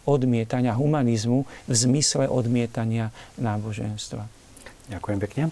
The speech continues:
Speaker 2: Zostáva nám ešte desať minút našej relácie. E,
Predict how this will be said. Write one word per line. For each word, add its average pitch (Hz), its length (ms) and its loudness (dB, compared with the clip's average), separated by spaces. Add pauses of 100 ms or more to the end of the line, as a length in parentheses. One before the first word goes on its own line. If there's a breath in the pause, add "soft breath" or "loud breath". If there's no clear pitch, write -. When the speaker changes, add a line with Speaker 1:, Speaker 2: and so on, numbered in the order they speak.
(360 loud breath)
Speaker 2:
Zostáva 101 380 0
nám 101 160 -2
ešte - 160 -8
desať 101 400 0
minút 107 160 0
našej 104 240 2
relácie. 95 460 0
E, 127 40 -4